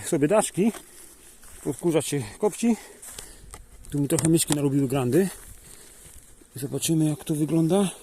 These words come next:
Wygląda to w miarę dobrze, popatrzcie sami. Rodzinka siedzi. Tak, o. A tu jeszcze mnóstwo, mnóstwo, mnóstwo jedzenia.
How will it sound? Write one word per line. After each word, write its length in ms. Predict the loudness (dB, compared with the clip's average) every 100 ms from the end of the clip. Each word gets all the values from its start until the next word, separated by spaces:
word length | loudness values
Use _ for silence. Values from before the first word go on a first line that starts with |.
| -20 -20 -18 -14 -14 -16 -20 -20 -20 -18 -14
Wygląda 360 | -8 -2 -2 -2
to 180 | -6 -10 -14 -10
w 80 | -2
miarę 280 | 0 0 2
dobrze, 320 | 2 4 2
popatrzcie 400 | 0 -4 -4 0
sami. 300 | 2 4 4 0 -16 -20 -20 -20 -20 -20 -20 -14
Rodzinka 440 | -6 -2 0 -2 -2
siedzi. 360 | -2 -2 -6 -10 -18 -20 -20 -20 -20 -20 -20 -20 -20 -20 -20 -18
Tak, 160 | -16 -14 -2
o. 220 | 0 0 -2 -12 -20 -20 -20 -20 -20 -20 -20 -16
A 60 | -10
tu 120 | -6
jeszcze 220 | -4 -4
mnóstwo, 560 | -2 2 2 -2 -2 -2
mnóstwo, 480 | 0 -2 -2 -4 -2
mnóstwo 460 | -2 -2 -2 -2
jedzenia. 340 | 0 -2 -4